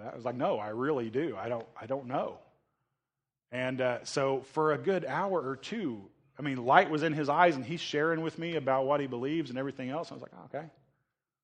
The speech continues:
And so I, I was like, I just listened. I asked a couple questions here and there just to clarify things or whatever. And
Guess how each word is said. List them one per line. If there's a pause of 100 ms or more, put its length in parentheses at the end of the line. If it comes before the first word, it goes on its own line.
(260)
And
so (680)
I,
I
was
like, (140)
I
just
listened. (840)
I
asked
a
couple
questions
here
and
there
just
to
clarify
things
or
whatever.
And